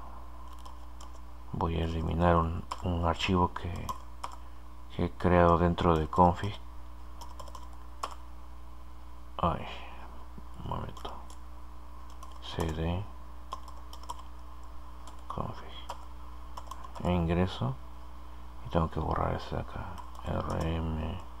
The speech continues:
guion, guion F.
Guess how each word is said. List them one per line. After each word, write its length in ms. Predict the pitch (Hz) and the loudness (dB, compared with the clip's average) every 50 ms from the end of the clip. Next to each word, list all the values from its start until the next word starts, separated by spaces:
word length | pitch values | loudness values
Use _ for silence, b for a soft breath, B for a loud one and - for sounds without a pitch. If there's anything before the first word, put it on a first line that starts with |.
| - - - B B B B B - - - | -8 -8 -8 B B B B B -8 -8 -6
guion, 400 | - 82 80 80 80 82 80 78 - - - - - - - - - - - - - - - - - - - | -4 -2 0 0 0 0 0 -2 -4 -4 -6 -6 -6 -8 -8 -8 -10 -10 -10 -10 -8 -8 -8 -8 -10 -8 -8
guion 340 | - - - - - - - | -6 -6 -4 -4 -4 -4 -4
F. 260 | - - - - - | -4 -4 -4 -6 -6